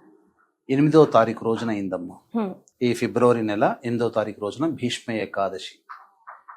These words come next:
Speaker 1: విశేషం ఏమిటంటే, ఈ భీష్మ ఏకాదశి అంటే మనకు సాధారణంగా ప్రతి నెలలో ఏకాదశులు వస్తుంటాయి. ఒక్కొక్క ఏకాదశికి ఒక్కొక్క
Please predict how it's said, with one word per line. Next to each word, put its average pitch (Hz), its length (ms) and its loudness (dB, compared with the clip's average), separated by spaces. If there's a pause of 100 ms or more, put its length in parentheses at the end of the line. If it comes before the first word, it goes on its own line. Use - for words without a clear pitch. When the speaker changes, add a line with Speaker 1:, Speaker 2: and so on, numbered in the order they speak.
(220)
Speaker 1:
విశేషం 202 500 4
ఏమిటంటే, 135 880 2 (840)
ఈ 131 60 4
భీష్మ 170 520 0
ఏకాదశి 147 640 4
అంటే 131 500 -2 (260)
మనకు 139 240 2
సాధారణంగా 139 880 2 (260)
ప్రతి 131 240 2
నెలలో 143 360 4
ఏకాదశులు 120 600 2
వస్తుంటాయి. 98 380 -12 (320)
ఒక్కొక్క 185 380 4
ఏకాదశికి 143 880 2 (320)
ఒక్కొక్క 180 460 4